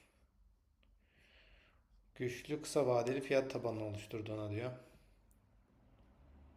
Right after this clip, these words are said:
Yirmi dört saatlik işlem hacmi yedi günlük ortalamaya göre bir artış göstermiş.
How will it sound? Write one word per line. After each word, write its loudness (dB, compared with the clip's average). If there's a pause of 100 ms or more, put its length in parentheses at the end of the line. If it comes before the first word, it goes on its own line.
(600)
Yirmi -2
dört 6
saatlik 0
işlem 0
hacmi 4
yedi 0
günlük -2
ortalamaya 2
göre 2
bir 8
artış 0
göstermiş. 0